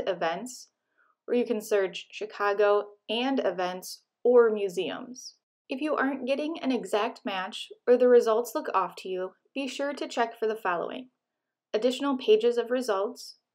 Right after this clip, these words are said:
which appear in number form at the bottom of the page, and helpful hints from the search engine like also try or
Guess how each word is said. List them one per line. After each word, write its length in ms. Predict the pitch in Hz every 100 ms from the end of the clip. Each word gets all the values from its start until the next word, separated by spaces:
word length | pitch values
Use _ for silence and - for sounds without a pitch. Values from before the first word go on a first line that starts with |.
| _
which 180 | - 240
appear 480 | 247 247 240 240 247
in 380 | 240 220 208 202
number 260 | 226 247 240
form 380 | - 185 180 190
at 120 | 175
the 60 | 175
bottom 380 | 175 180 196
of 100 | 226
the 80 | 262
page, 580 | 254 196 180 190 - - _ _ _ _ _ _ _ _
and 100 | 262
helpful 360 | 277 269 - 208
hints 280 | 247 240
from 160 | - 220
the 60 | 220
search 280 | - 269 -
engine 480 | 190 185 185 185 185 175
like 320 | 180 170 - _ _ -
also 300 | 262 277 214
try 540 | - 180 175 180 180
or 400 | - 190 175 175